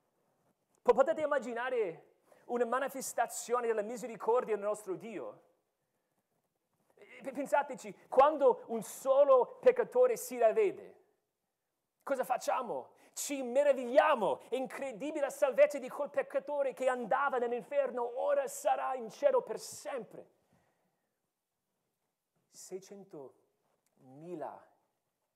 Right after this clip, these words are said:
pagani, pagani. Come ogni vero risveglio, c'era al tre-, al centro di questo risveglio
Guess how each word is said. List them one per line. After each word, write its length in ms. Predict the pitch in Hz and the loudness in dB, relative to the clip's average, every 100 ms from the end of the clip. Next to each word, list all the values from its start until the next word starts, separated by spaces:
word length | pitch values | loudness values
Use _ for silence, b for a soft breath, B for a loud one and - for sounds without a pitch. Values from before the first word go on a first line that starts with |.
| _ _ _ _ _ _ _ _ _ _ _ | _ _ _ _ _ _ _ _ _ _ _
pagani, 380 | - 123 101 92 _ | -20 -20 -20 _ _
pagani. 400 | - 123 113 87 _ _ _ _ _ _ _ _ _ _ _ _ _ _ _ _ _ _ _ _ _ _ _ _ _ _ _ | -14 -12 -12 -14 _ _ _ _ _ _ _ _ _ _ _ _ _ _ _ _ _ _ _ _ _ _ _ _ _ _ _
Come 260 | - 180 156 | -12 -8 -4
ogni 540 | 185 220 196 131 117 _ _ _ _ _ _ _ _ _ | -4 -6 -10 -12 -16 _ _ _ _ _ _ _ _ _
vero 460 | 117 151 196 180 | -8 -6 -4 -6
risveglio, 800 | 151 143 110 127 135 104 92 85 _ _ _ _ _ _ _ _ _ _ _ | -8 -14 -14 -12 -12 -14 -20 -20 _ _ _ _ _ _ _ _ _ _ _
c'era 360 | - 208 233 226 | -10 -8 -6 -6
al 140 | 185 | -8
tre-, 280 | - 185 208 | -12 -14 -10
al 220 | 156 156 | -6 -6
centro 440 | - - 214 - 151 | -8 -12 -12 -12 -14
di 140 | - | -16
questo 460 | - 202 - - 165 | -12 -12 -12 -12 -12
risveglio 840 | 135 110 113 107 98 98 95 _ | -12 -16 -16 -16 -16 -16 -18 _